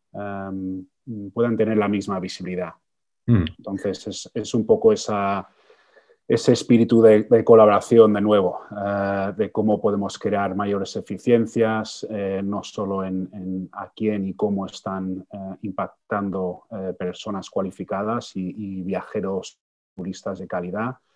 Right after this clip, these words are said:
Speaker 1: sino en la, en la manera más, eh, costo eficiente. Así que
Speaker 2: Mm.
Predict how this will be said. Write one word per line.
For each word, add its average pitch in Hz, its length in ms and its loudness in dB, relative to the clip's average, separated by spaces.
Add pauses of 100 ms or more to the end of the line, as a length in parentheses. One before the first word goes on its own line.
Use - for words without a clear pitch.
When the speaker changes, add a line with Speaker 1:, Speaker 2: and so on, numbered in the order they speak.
(200)
Speaker 1:
sino 98 520 -4
en 95 80 -4
la, 92 280 -4
en 107 100 -8
la 95 100 -4
manera 95 540 -4
más, 95 520 -6
eh, 92 560 -4 (480)
costo - 320 -8
eficiente. 104 600 -10 (340)
Así 90 260 -16
que 107 120 -4
Speaker 2:
Mm. 85 180 -4